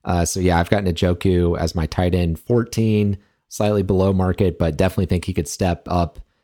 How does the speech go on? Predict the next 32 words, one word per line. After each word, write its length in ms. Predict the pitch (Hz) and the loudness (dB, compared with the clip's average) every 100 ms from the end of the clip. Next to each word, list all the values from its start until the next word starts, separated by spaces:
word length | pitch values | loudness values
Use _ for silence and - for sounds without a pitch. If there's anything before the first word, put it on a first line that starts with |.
| _ _ | _ _
and, 440 | 98 87 85 82 90 _ _ | -2 0 0 0 -4 _ _
uh, 120 | 107 | -4
produce 420 | 80 - 101 85 95 | -2 0 0 0 0
well 360 | 92 92 90 | 2 2 2
again 240 | 90 90 85 | 0 0 2
this 220 | 92 - | 0 0
year. 340 | 92 90 85 - _ _ | 0 2 -2 -6 _ _
I 60 | 117 | 2
do 100 | 160 | 4
have 80 | 160 | 6
a 40 | |
longer 340 | 101 95 104 | 4 4 4
shot 260 | 110 123 110 | 2 0 2
name 240 | 117 110 | 2 2
for 160 | 110 120 | 2 2
you. 120 | 113 | 4
I 120 | 107 | 2
think 200 | - 123 | 2 0
Gerald 300 | 76 98 92 | 2 2 2
Everett, 520 | 82 87 95 92 - _ _ _ | 2 2 2 2 0 _ _ _
he's 160 | 110 104 | 0 2
my 120 | 104 | 2
tight 220 | - 95 | 4 4
end 140 | 92 87 | 2 2
twenty-two. 520 | 101 85 - 90 90 | 0 0 0 2 2
I 60 | |
think 160 | 87 92 | 2 0
he 80 | 95 | 0
could 160 | 87 | 0
very 280 | 80 85 87 | 2 2 2
well 260 | 82 87 85 | 2 0 0
surprise, 840 | - 82 - 85 85 85 82 - | -2 -4 -2 2 2 0 -2 -10